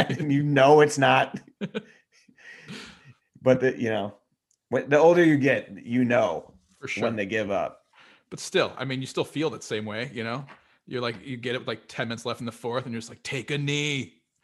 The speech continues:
Speaker 2: Yeah.
Speaker 1: Start running the clock out. Why are they passing the ball? Why is anyone passing right now? Get some time off the clock. It's
Speaker 2: Don't
Speaker 1: like,
Speaker 2: they
Speaker 1: 'cause
Speaker 2: know I
Speaker 1: they're
Speaker 2: have these numbers?
Speaker 1: <laughs> Right. It's like, 'cause they're down six with ten minutes to go.
Speaker 2: Oh, they're trying to win too?
Speaker 1: <laughs>
Speaker 2: Dude, I tell you what, the Super Bowl is always overhyped,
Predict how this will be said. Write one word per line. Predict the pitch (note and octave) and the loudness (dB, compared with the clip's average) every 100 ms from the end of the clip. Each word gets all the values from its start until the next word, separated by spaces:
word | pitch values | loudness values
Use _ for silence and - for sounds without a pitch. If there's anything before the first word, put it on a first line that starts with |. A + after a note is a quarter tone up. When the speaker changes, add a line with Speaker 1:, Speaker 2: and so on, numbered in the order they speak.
| _ - | _ -12
Speaker 2:
Yeah. | - | -6
Speaker 1:
Start | - - D#3 | -4 -2 -2
running | C#3 F3 | 0 0
the | D#3+ | 0
clock | - E3+ D#3 - | -2 -2 -2 -2
out. | C#3+ - - _ _ - - - | -4 -6 -14 _ _ -20 -20 -2
Why | F#3+ | 2
are | C#4+ | 2
they | C#4 | 0
passing | - A#3 - F#3+ | 0 0 2 2
the | |
ball? | B2+ A2+ - | 0 -4 -4
Why | C#3+ | 0
is | G#3 | 2
anyone | A3+ A#3+ G3 | 2 0 -2
passing | G#3 - | -4 -4
right | C#3+ A#2+ | -4 -4
now? | A2+ | -6
Get | A2 E3 | -6 -8
some | F3+ | -8
time | D3+ F3+ G3 | -6 -6 -6
off | G3+ | -8
the | G3+ | -6
clock. | - C#3+ - _ _ _ _ _ | -6 -6 -10 _ _ _ _ _
It's | - - - - | -20 -20 -12 4
Speaker 2:
Don't | F#3 | 6
Speaker 1:
like, | A#3 | 8
Speaker 2:
they | |
Speaker 1:
'cause | C4+ | 8
Speaker 2:
know | F#3+ | 12
I | B3 | 12
Speaker 1:
they're | F#3 | 10
Speaker 2:
have | G3 | 8
these | A3+ G3+ | 6 2
numbers? | C#3 D3 C#4+ F4+ E3 | 2 2 4 4 2
Speaker 1:
<laughs> | |
Right. | - - - - | -2 -6 -20 -12
It's | - | -4
like, | |
'cause | G#3+ | 0
they're | E3+ G3 | 2 2
down | E3+ E3+ A3 | 2 0 0
six | G3+ - F#3 A#3+ - - | -2 -2 0 0 -4 -6
with | C#3+ | -6
ten | - F#3 G3 | -2 0 0
minutes | F#3 F#3+ | 0 -4
to | - D3 | -6 -6
go. | E3 G3 - _ _ _ _ - | -6 -6 -8 _ _ _ _ 0
Speaker 2:
Oh, | E3+ | 2
they're | C3 F#3+ | 4 2
trying | - G3 F#3+ | 4 2 4
to | F#3 | 2
win | F3 F#3 G#3 | 2 0 -2
too? | G3+ F#3 G3 C#4+ - | -4 -2 0 -2 -6
Speaker 1:
<laughs> | _ _ _ _ _ _ _ _ _ _ _ _ _ - - - - - | _ _ _ _ _ _ _ _ _ _ _ _ _ -20 -20 -20 -20 -4
Speaker 2:
Dude, | D3+ D3 | 2 4
I | D3 | 4
tell | F3 | 2
you | D#3+ | 2
what, | B2+ A2+ | 2 0
the | A#2+ | -4
Super | - E3 D#3 | -6 -6 -4
Bowl | C#3 C3 B2+ | 0 4 4
is | B2 A2 | 2 -4
always | A2 B2 B2+ A#2 | -2 0 -2 -4
overhyped, | A2 A2 A2+ G#2 B1+ - - | -6 -6 -6 -8 -8 -10 -14